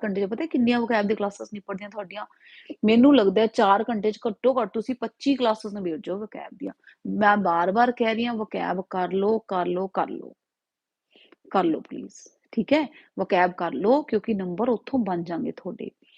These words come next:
ਗ੍ਰਾਮਰ ਹੋ ਗਈ, ਵੋਕੈਬ ਹੋ ਗਈ। ਕਰਨਾ ਕੀ ਹੈ ਹੋਰ? ਗਿਆਰਾਂ ਵਾਲੀ ਟੈਸਟ ਸੀਰੀਜ਼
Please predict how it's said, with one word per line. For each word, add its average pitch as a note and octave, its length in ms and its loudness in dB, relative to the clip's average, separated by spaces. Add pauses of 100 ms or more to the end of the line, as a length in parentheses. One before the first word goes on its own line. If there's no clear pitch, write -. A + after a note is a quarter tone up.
(400)
ਗ੍ਰਾਮਰ G#3 340 2
ਹੋ A#3+ 180 8
ਗਈ, A3+ 160 0
ਵੋਕੈਬ E3 440 -2
ਹੋ E3+ 120 -10
ਗਈ। F#3+ 260 -14
ਕਰਨਾ A3 420 0
ਕੀ C4+ 180 2
ਹੈ C4+ 80 2
ਹੋਰ? A3+ 340 2 (460)
ਗਿਆਰਾਂ G3+ 400 4
ਵਾਲੀ C#4 220 -2
ਟੈਸਟ G#3+ 380 -8
ਸੀਰੀਜ਼ G3 340 -4